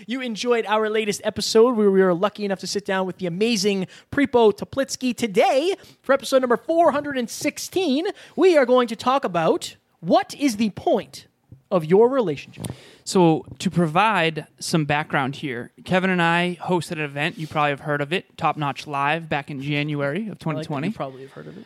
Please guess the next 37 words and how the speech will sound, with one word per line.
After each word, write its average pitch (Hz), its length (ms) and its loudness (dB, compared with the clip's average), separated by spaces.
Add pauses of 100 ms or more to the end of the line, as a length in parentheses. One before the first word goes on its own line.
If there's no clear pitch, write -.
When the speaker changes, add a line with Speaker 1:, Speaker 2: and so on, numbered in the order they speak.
(160)
Speaker 2:
Yeah, - 180 0
it's, - 180 -16
it 170 60 0
was, 160 180 0
it 170 120 -2
was 165 140 -4
a 160 40 -8
big 165 240 -4
deal. 151 220 -2
Speaker 1:
It 180 60 -4
was 208 120 -8
a 165 40 -8
big 135 140 -10
deal. 127 280 -12
Speaker 2:
Uh, 151 220 2
no, 139 180 -2
it 135 40 2
was 160 120 4
really 185 180 4
good. 160 200 2
So 170 80 -4
we 180 80 6
had 180 60 4
eight - 200 -2
speakers, 185 440 -2
and 151 120 0
one 190 100 2
of 247 60 0
the 220 60 -2
speakers 170 520 -6
was 151 220 2
the 160 80 0
one 156 140 0
and 151 100 0
only 147 480 -2
Tori 170 420 -2
Ileto, 143 600 -2